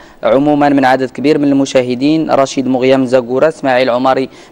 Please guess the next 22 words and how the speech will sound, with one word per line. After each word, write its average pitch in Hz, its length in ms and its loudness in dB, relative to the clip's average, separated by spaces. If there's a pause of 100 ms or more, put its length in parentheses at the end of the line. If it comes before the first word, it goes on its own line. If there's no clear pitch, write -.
من 127 160 0
مدينة 131 380 0
العيون، 135 320 2
آخرين: 135 440 0
لماذا 143 320 2
لا 143 100 0
يفرض 147 380 -2 (320)
المغرب 127 440 -2
الأمر 143 300 0
الواقع 127 480 0 (320)
ويطبق 131 640 0
الجهوية 139 460 -2
الموسعة 135 400 -4
على 117 120 2
الأقاليم 135 440 0
الجنوبية؟ 123 520 -2
ماذا 151 320 0
ننتظر 143 560 -2 (360)
للتنزيل 131 460 -6
الحقيقي 135 600 -4 (320)
للجهوية 123 640 0 (320)
المتقدمة؟ 127 640 -4